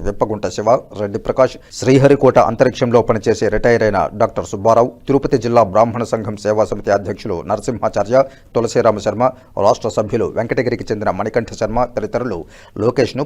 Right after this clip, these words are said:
ప్రశంసలతో శుభాకాంక్షలు తెలిపారు. యువతకు ఆధునిక సాంకేతిక పరిజ్ఞానం, అంతరిక్ష విజ్ఞానం, ఆర్టిఫిషియల్ ఇంటెలిజెన్స్, రోబోటిక్స్, డ్రోన్లు వంటి భవిష్యత్ సాంకేతిక అభివృద్ధిపై అవగాహన కల్పిస్తూ వారిలో పరిశోధనలు పెంపొందించి కీలక పాత్ర పోషిస్తున్నారు. లోకేష్ పద్నాలుగవ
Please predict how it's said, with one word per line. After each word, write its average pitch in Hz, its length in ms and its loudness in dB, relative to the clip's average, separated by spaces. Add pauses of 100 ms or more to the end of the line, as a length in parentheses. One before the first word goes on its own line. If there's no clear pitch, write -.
ప్రశంసలతో 117 560 0 (180)
శుభాకాంక్షలు 110 640 -2
తెలిపారు. 90 360 -2 (500)
యువతకు 131 400 2
ఆధునిక 120 340 2 (100)
సాంకేతిక 113 380 -4 (100)
పరిజ్ఞానం, 110 380 -4 (200)
అంతరిక్ష 120 360 2 (120)
విజ్ఞానం, 120 320 2 (260)
ఆర్టిఫిషియల్ 113 560 -2
ఇంటెలిజెన్స్, 117 440 -2 (240)
రోబోటిక్స్, 120 600 2
డ్రోన్లు 113 340 2
వంటి 104 240 -4 (220)
భవిష్యత్ 131 460 -2
సాంకేతిక 117 380 0 (100)
అభివృద్ధిపై 107 460 -4 (120)
అవగాహన 110 320 2 (100)
కల్పిస్తూ 107 340 -2 (440)
వారిలో 120 200 4 (120)
పరిశోధనలు 110 580 0
పెంపొందించి 104 480 -4 (300)
కీలక 127 340 4
పాత్ర 110 280 2
పోషిస్తున్నారు. 95 580 -2 (500)
లోకేష్ 127 340 4 (100)
పద్నాలుగవ 117 440 2